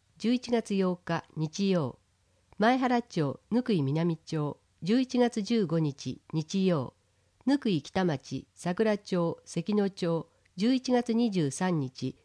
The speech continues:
祝日、東町、中町、本町一丁目、六丁目、十二月六日日曜、いずれも時間は午前九時から十時。清掃用具。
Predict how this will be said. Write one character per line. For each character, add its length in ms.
祝 240
日、 480
東 340
町、 420
中 260
町、 400
本 240
町 380
一 120
丁 240
目、 220
六 200
丁 300
目、 240
十 180
二 120
月 260
六 260
日 200
日 380
曜、 240
い 100
ず 120
れ 100
も 200
時 140
間 260
は 160
午 200
前 200
九 140
時 120
か 120
ら 120
十 260
時。 240
清 200
掃 240
用 260
具。 220